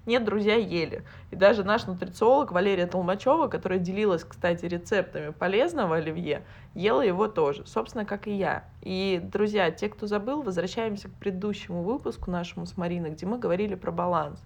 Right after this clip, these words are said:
И, собственно, ничего страшного в этом нет. Но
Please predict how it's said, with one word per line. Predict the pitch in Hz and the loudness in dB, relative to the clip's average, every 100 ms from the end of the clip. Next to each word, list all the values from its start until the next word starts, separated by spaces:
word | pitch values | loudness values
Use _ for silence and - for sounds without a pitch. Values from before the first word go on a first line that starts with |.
| - - - - | -20 -20 -20 -12
И, | 214 | 0
собственно, | 294 294 269 | 0 0 -2
ничего | 247 240 - 262 | -2 -2 -4 -2
страшного | 269 - 277 277 214 185 - | -2 2 2 2 -2 -4 -6
в | 202 | -2
этом | 220 220 208 208 | -2 -2 -2 -2
нет. | 214 196 - - - - - - - - | 0 -2 -6 -14 -20 -20 -20 -20 -20 -4
Но | 196 214 214 - | 4 6 6 4